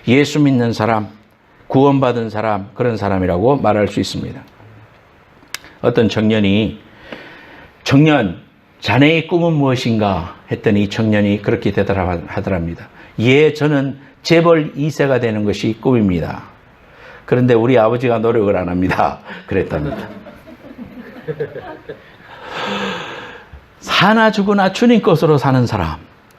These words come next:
그러면은 저와 여러분들이 이제는 "내가 내 게 아니다." 이 말이죠. 내가 설교를 준비하면서 성가대 찬양을 이렇게 연습하는 소리를 듣고 있는데, "아, 정말 우리가 이 찬양, 저 목소리가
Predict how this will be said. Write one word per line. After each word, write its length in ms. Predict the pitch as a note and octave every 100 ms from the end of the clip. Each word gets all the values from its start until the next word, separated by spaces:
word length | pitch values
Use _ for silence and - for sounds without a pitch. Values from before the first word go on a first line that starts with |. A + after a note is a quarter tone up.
| _
그러면은 500 | - C3+ E3 D3+ D3
저와 240 | C3 D#3 C3+
여러분들이 360 | B2+ B2 B2
이제는 320 | G#2+ B2 A#2+ G2+ - - -
"내가 320 | A2+ C#3 C#3+
내 100 | A2
게 120 | - A#2
아니다." 280 | G2+ C3
이 80 | G#2+
말이죠. 480 | F2+ F#2+ F2 D#2 A2 - - - - - _
내가 160 | - F#2+
설교를 360 | - B2 A#2+
준비하면서 600 | A2+ A2+ A2 G#2 G2 G2+
성가대 440 | - D3 C3+ A#2 G#2+
찬양을 520 | - C3+ A#2+ A2 A2+
이렇게 320 | G2 - F#2+
연습하는 440 | A2 B2 A#2+ A2+ G#2
소리를 320 | G2+ G2 F#2+
듣고 200 | C3+ -
있는데, 420 | F#2+ E2+ F2+ C#3+ - - - - - - - - - - _ -
"아, 420 | - - B1+ B1+
정말 300 | - A2+ C3 B2
우리가 240 | A2+ A#2+
이 200 | A#2+ A2+
찬양, 560 | A2 - C3+ C3 A#2+ G#2+
저 120 | A#2
목소리가 680 | A2+ G#2+ - A#2 A#2 G#2+ F#2+